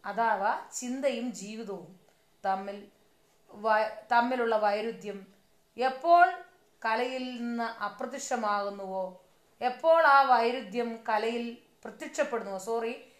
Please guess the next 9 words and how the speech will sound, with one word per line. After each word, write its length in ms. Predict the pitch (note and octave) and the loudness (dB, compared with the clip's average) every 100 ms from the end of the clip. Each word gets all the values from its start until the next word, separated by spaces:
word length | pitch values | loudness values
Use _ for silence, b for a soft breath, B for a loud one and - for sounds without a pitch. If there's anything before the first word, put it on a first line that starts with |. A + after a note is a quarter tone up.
| B | B
എപ്പോൾ 440 | - C4 D#4+ E4+ E4 | -2 -2 4 8 10
ആ 300 | D4+ D4+ D#4+ - - - | 10 8 4 -4 -20 -12
ചിന്തയും 640 | B3 B3 C4 D4 D#4 D4+ | -8 -6 -4 -4 -4 -8
ജീവിതവും 680 | - B3+ B3+ C4+ C4 C4+ B3+ | -8 -8 -8 -8 -6 -4 2
തമ്മിൽ 300 | A#3+ G#3+ G3+ | 2 0 -6
അല്ലെങ്കിൽ 420 | - A#3 A#3+ B3 B3 | -6 -6 -4 -6 -4
പ്രയോഗവും 540 | A#3+ B3 C#4 D4+ D#4 | -2 0 0 0 -2
സിദ്ധാന്തവും 680 | B3+ G3 A3+ B3 B3 C#4+ C4 | -4 -4 2 4 4 -2 0
തമ്മിലുള്ള 680 | A#3 A#3 A3+ A3+ A3 A3+ | -2 -2 -6 -4 -4 -6